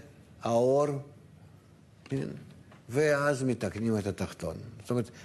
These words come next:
איך כאן, אה, מע-, מעמידים מערכת בצורה כזאת שיש...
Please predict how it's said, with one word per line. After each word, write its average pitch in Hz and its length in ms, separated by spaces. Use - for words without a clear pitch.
איך 160 520
כאן, 170 400
אה, 123 200
מע-, 139 440
מעמידים 139 720
מערכת 135 500
בצורה 123 440
כזאת 139 400
שיש... 135 580